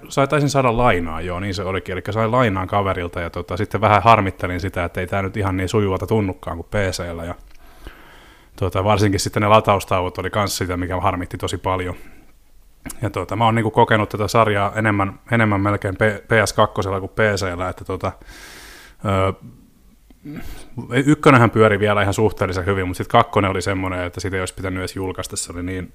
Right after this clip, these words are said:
niin pätkivää kamaa, että tota, Xbox-versio oli huomattavasti parempi, ja itse asiassa molemmat löytyy Orkis Xboxille, ja tota,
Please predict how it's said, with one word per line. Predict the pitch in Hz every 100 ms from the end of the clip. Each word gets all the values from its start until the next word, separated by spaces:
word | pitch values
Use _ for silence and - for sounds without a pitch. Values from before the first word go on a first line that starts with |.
| 110
niin | 98 92
pätkivää | 98 - - 90 90
kamaa, | - 101 95 92
että | 90
tota, | - 90 101 117
Xbox-versio | - 101 - 98 92 101
oli | 95
huomattavasti | 98 98 92 98 92 95
parempi, | - 98 92 87
ja | 92 92 -
itse | 98 101
asiassa | 92 - 104
molemmat | 104 95 98
löytyy | 104 98 101 95 - - - - - - - -
Orkis | 117 - 123 113
Xboxille, | - 107 - 104 92 95 - - - - - - - 107
ja | 101 92
tota, | 92 - 101 98